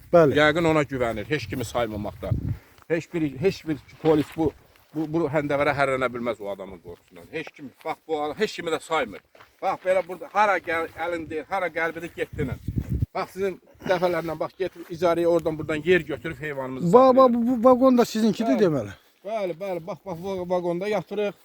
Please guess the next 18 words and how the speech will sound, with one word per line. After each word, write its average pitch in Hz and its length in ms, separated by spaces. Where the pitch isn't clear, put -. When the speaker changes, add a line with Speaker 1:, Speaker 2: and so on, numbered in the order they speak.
Speaker 2:
Bax 165 160
bu 180 60
va-, 170 460
setkada 175 480
heyvanlarımızı 190 600
saxlayırıq. 185 640
İndi 175 180
qabaqdan 175 460
qış 190 220
gəlir. 202 300
Speaker 1:
Bu 220 40
Speaker 2:
Heyvanların 277 440
Speaker 1:
məmur 285 240
Speaker 2:
bala 285 200
Speaker 1:
niyə 262 140
Speaker 2:
vaxtıdır. 294 120
Speaker 1:
belə 269 160
axı 233 160